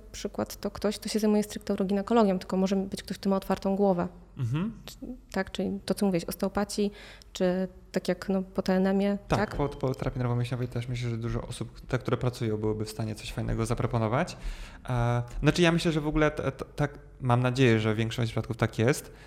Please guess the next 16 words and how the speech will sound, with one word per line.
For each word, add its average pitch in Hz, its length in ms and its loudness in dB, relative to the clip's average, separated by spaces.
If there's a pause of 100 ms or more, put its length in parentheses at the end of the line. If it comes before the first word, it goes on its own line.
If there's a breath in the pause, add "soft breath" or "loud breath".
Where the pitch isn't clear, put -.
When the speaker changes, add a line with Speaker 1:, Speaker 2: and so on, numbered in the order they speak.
(220 loud breath)
Speaker 2:
że 120 240 4
w 120 60 -2
sytuacji, 120 400 0
kiedy 117 200 0
na 117 60 2
przykład, 117 140 -2
wiesz, 107 120 -4
pracujesz 113 400 -2
sobie 110 160 -2
z - 60 -4
tą 110 100 0
osobą, 107 460 2 (600)
no, 175 60 2
wiesz, 151 80 0
pracujemy 147 320 2
też - 240 -2